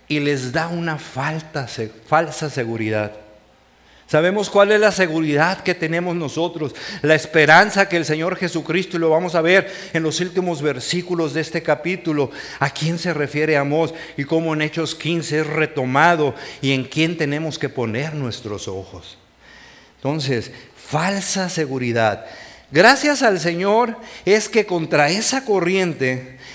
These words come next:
hay sensibilidad en muchas de las personas. Muchos que están aquí tienen puestos sus ojos en Jesús.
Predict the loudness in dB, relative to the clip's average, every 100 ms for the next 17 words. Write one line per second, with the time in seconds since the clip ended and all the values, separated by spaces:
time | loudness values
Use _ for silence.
0 | -10 -2 0 0 -2 -2 -2 -2 -2 -2
1 | 4 8 8 6 0 -14 -20 -20 _ -20
2 | -20 -20 -8 -2 0 0 0 -2 -2 -2
3 | 0 0 0 -2 -4 -6 -4 -4 -4 -6
4 | -8 -16 -20 -20 -20 -20 _ -2 -2 0
5 | -2 -2 -2 -2 -2 0 -2 -2 -2 0
6 | -2 -8 -20 -16 -4 -2 -2 -4 -4 -4
7 | -6 -8 -8 -8 -6 -6 -6 -10 -12 -12
8 | -12 -10 -12